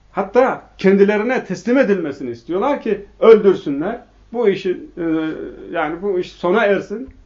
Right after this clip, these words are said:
Bir daha da böyle bir şey ortaya çıkmasını istiyorlar. Bu kadar yani kızgın vaziyette. Ve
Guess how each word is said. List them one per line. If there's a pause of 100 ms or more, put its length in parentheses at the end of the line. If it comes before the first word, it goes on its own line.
Bir
daha
da
böyle
bir
şey (180)
ortaya
çıkmasını
istiyorlar.
Bu
kadar
yani
kızgın
vaziyette. (4000)
Ve